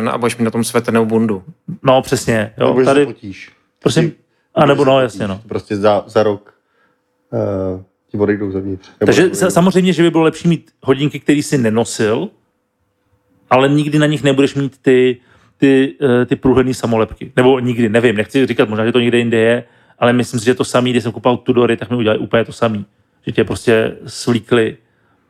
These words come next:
Speaker 2: a prodali tě jako už bez, bez značek. Myslím si, že to dělají i u Tudoru. Ale tam bych možná kecal. Ale, eh, oni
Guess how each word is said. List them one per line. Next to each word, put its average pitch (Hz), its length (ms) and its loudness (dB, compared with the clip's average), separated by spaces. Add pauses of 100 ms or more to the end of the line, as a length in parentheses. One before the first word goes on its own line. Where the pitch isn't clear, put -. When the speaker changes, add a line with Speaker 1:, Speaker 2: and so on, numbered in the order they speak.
(140)
Speaker 2:
a - 60 -4
prodali 117 360 2
tě 117 440 0
jako - 220 -4
už - 260 -4 (360)
bez, - 420 -4 (340)
bez 120 180 2
značek. 117 420 -4
Myslím 143 300 0
si, - 100 -6
že 151 40 2
to 151 100 2
dělají 135 240 2
i - 20 -6
u 123 120 -2
Tudoru. 104 420 -4 (540)
Ale 127 200 4
tam 139 180 -2
bych 139 140 0
možná 123 300 -2
kecal. 107 420 -8 (880)
Ale, 117 580 2 (600)
eh, 175 40 2 (300)
oni 156 360 2